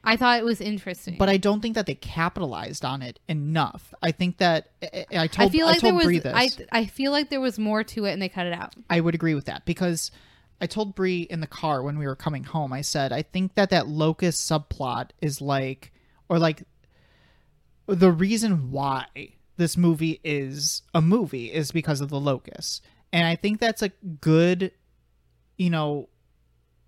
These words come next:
Speaker 2: conflict to have and a good plot to have for a different movie. Because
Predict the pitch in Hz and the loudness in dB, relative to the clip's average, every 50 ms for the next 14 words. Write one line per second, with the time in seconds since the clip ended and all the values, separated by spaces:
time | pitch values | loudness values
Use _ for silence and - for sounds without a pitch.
0 | _ _ _ _ _ - - 170 160 160 180 170 - - 196 208 202 - - - | _ _ _ _ _ -8 -6 -4 -2 0 -2 -2 -4 -2 -2 -2 -2 -4 -8 -6
1 | - 143 123 - 156 139 139 143 156 170 190 202 - - 170 156 143 143 139 - | -6 -6 -6 -4 -4 -2 0 0 0 0 -2 -4 -6 -6 -4 -4 -4 -4 -8 -4
2 | - 160 160 165 170 165 165 175 _ _ _ _ - - - 170 151 143 151 165 | 0 2 2 2 2 0 -4 -10 _ _ _ _ -8 -6 -4 -2 -2 0 0 -2
3 | - _ - - 151 - - 139 135 127 131 151 180 214 220 - _ _ _ _ | -2 _ -10 -10 -10 -10 -10 -8 -6 -4 -4 -4 -4 -6 -8 -14 _ _ _ _
4 | _ _ _ _ _ _ _ _ _ _ - - - 165 160 151 143 170 156 143 | _ _ _ _ _ _ _ _ _ _ -20 -6 -2 0 0 0 0 -2 -4 -2
5 | - 143 131 135 151 139 123 - - 82 82 - - - - - - _ - - | -2 -6 -8 -8 -10 -12 -12 -12 -14 -14 -16 -16 -16 -18 -20 -20 -20 _ -20 -20
6 | - _ _ _ _ _ _ _ - _ _ _ - _ _ - 170 160 - 165 | -20 _ _ _ _ _ _ _ -20 _ _ _ -20 _ _ -6 -6 -4 -2 -2
7 | 151 143 139 139 139 143 143 - - - | 0 0 0 -2 -4 -6 -8 -8 -10 -12